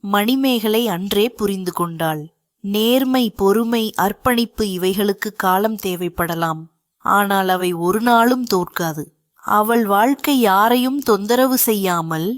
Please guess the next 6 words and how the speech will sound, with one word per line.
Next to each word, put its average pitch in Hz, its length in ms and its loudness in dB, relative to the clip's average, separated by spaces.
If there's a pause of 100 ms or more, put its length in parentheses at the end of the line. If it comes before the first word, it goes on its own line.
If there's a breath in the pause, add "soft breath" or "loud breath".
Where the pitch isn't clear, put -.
(240)
தன்னுடைய 233 600 2
விரல்களின் 262 840 2
முனையில்தானே 226 960 0
கட்டிய 240 480 -2 (100)
ஒரு 202 240 2
வாழ்க்கை. 175 560 -2